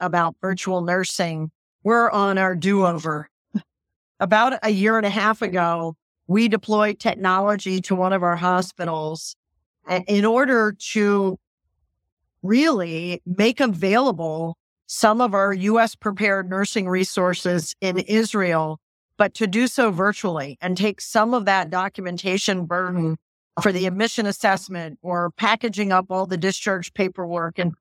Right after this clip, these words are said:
really doing a fine job with discharge instructions with that patient before discharge.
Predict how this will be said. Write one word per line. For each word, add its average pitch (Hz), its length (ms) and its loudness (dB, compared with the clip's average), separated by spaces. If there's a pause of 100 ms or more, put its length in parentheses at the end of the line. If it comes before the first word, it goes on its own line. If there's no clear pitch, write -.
(280)
really 285 360 4
doing 208 300 0
a 185 60 -6
fine 202 380 -2
job 185 380 2
with 180 180 -8
discharge 180 560 -4
instructions 170 920 -6 (260)
with 208 240 0
that 190 240 0
patient 190 480 -4
before 180 340 -4
discharge. 160 800 -4